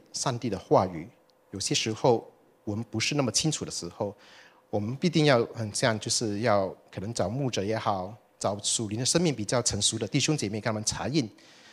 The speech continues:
不要单单，“哎呀，这句话听不懂，看不懂，我就跳过去。”还是说，“哎呀，这个话很难接受，这个话是给旁边的人讲的，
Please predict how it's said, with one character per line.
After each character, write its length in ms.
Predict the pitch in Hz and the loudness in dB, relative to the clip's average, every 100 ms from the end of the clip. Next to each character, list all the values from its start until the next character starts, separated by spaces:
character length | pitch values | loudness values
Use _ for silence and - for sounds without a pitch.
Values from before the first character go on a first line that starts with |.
| - | -8
不 80 | - | 2
要 60 | 131 | 4
单 140 | 143 | 4
单 120 | 135 123 | 0 -2
，“哎 60 | |
呀， 140 | 104 - | -6 -4
这 100 | 143 | -4
句 160 | 135 131 | 0 2
话 220 | - 107 | 4 2
听 220 | - 160 | 4 0
不 100 | 160 | 0
懂， 200 | 156 104 | 0 0
看 180 | - 151 | 0 0
不 80 | 143 | 0
懂， 220 | - 92 | -2 -4
我 60 | 92 | -6
就 120 | 110 | -6
跳 240 | - 135 | 0 0
过 180 | 110 107 | 2 0
去。” 300 | - 110 - _ _ - | 0 -2 -8 _ _ -4
还 80 | 117 | 0
是 100 | 135 | 2
说 160 | 147 135 | 2 0
，“哎 40 | |
呀， 180 | 107 85 _ _ - _ _ _ | -2 -6 _ _ -20 _ _ _
这 160 | - 165 | 2 2
个 160 | 160 147 | 6 4
话 200 | - 131 | 6 4
很 160 | 107 | 4
难 120 | 98 107 | -2 0
接 180 | 139 | 2
受， 280 | 127 127 - - | 2 2 -2 -6
这 100 | 147 | -4
个 80 | 139 | 0
话 120 | - | 2
是 140 | 123 - | 0 0
给 140 | 92 | -6
旁 200 | - 92 | -4 -6
边 140 | 113 | -2
的 80 | 113 | -2
人 140 | 82 98 | -4 -4
讲 160 | 71 | -6
的， 60 | 71 | -6